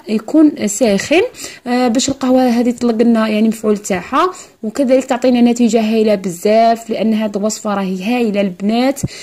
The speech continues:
آه، يعني، أحسن من أنك تستعملي هذوك المواد الكيميائية والصبغات الكيميائية، يعني، اللي راهي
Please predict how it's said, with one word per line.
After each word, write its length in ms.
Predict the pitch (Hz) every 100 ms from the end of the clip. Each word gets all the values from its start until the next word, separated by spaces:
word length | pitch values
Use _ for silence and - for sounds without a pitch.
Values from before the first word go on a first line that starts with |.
| - -
آه، 580 | 233 247 247 240 240 240
يعني، 340 | 226 240 240
أحسن 260 | - - 254
من 60 |
أنك 200 | 233 240
تستعملي 520 | - - 233 220 233 233
هذوك 280 | 220 226
المواد 300 | 226 226 226
الكيميائية 600 | 233 233 226 - 214 208
والصبغات 580 | 220 220 - 214 220 233
الكيميائية، 720 | - 226 233 214 214 202 262 - - - -
يعني، 160 | 220
اللي 180 | 226 233
راهي 440 | 226 220 233 226